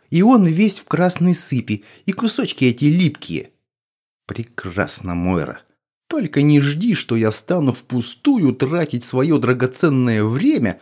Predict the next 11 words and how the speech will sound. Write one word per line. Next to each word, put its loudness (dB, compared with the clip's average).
развлекая 2
тебя, -4
когда 0
в -4
следующий 0
раз -2
ты -2
застрянешь 0
дома 2
с -8
корью». 0